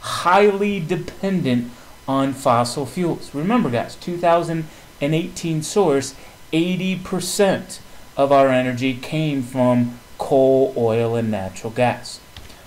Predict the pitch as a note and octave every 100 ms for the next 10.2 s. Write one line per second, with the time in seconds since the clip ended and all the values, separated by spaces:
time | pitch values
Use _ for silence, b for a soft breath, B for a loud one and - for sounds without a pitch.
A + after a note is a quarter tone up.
0 | B - F#3+ - A3 A#3+ D4 - D#4+ A#3
1 | G3+ C3 G#2+ - - - - - - -
2 | - - - E3+ A#3+ A3+ D3 - C3 A2+
3 | - A#2 - A2+ - - - - B B
4 | B B - A#3 D4 F#4 C#4+ F#3+ G3 G#3+
5 | G#3+ - D#3+ F3+ - B3 A#3+ F3 D#3+ C#3
6 | A2+ - - - B B B - E3+ B3
7 | D4+ D4+ D4 G#3+ G#3 G3+ G#3 F#3 F3+ F#3
8 | F#3 - F3 F3 F3+ D3+ D3+ D3+ D#3+ D3+
9 | C#3+ B2+ C3 C#3 C3 B2 - B2+ D#3 C#3+
10 | - -